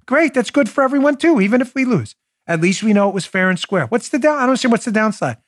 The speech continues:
I'm a missing. What's the, what's, what's the, what's the downside again? Uh, wait, this is the thing I might, you can't hear. Okay, I didn't hear anything.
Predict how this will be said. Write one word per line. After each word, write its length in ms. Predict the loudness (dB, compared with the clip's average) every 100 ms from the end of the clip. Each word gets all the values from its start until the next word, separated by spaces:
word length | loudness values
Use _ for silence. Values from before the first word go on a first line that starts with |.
| _
I'm 140 | -2 2
a 40 |
missing. 400 | 2 0 -4 -10 _ _ _ -6
What's 160 | -2
the, 80 | 0
what's, 200 | 0 0
what's 180 | -2 -2
the, 140 | -8 -8 _
what's 140 | -4 -2
the 80 |
downside 420 | 0 0 0 -2 -2
again? 200 | -4 -8 _ _ _ _ _ _ _ _ _ _ _ _ -8
Uh, 80 | -8 _ _ _ _ _ _ _ _ _ _ _ _ _ _ _ _ -12
wait, 160 | -12
this 80 | -12
is 100 | -20
the 80 | -20
thing 180 | -20 -20
I 40 |
might, 180 | -20 -20
you 60 | -20
can't 180 | -14 -12
hear. 120 | -12 _ _ _ _ _ _ _ _ _ _ _ _ _ _ _ _ _ _ _ _ -4
Okay, 240 | -2 -2
I 40 | 0
didn't 160 | -2
hear 160 | 0 0
anything. 360 | -2 -8 -20